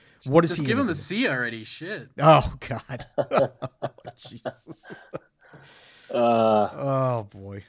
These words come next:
Speaker 1: All right. Well, that's gonna wrap it up. <laughs>
Speaker 3: Yeah.
Speaker 1: Um, <clears throat> you can find us all on the popular social media at The Rink Official. Uh, the Rinkcast account is at The Rinkcast. I'm at Puck and Hostel. John is at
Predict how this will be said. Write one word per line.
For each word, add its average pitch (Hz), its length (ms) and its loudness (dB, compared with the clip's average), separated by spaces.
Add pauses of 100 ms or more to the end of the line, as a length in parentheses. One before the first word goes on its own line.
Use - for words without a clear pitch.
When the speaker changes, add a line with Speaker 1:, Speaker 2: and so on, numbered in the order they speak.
Speaker 1:
All 165 220 10
right. 113 180 0
Well, 139 140 0
that's 208 260 8
gonna 143 160 0
wrap 127 300 0
it 113 120 -2
up. 107 200 -6 (120)
<laughs> 185 640 2 (640)
Speaker 3:
Yeah. 110 260 0 (360)
Speaker 1:
Um, 143 500 2 (100)
<clears throat> 170 380 -2 (400)
you 233 160 2
can 269 120 0
find 185 280 6
us 165 120 2
all 139 160 6
on 135 100 0
the 120 60 -6
popular 120 360 -6
social 110 300 -10
media 180 320 4 (220)
at 196 160 2 (220)
The 139 120 -4
Rink 117 400 -6
Official. 143 600 -2 (320)
Uh, 113 340 -2
the 107 280 -6
Rinkcast 147 560 0
account 147 300 0
is 113 220 -6
at 127 280 -4
The 113 120 -8
Rinkcast. 135 720 -2
I'm 120 400 -4
at 135 260 -10
Puck 131 200 -8
and 113 100 -10
Hostel. 170 460 -6 (540)
John 147 400 4
is 131 180 -4
at 143 260 -2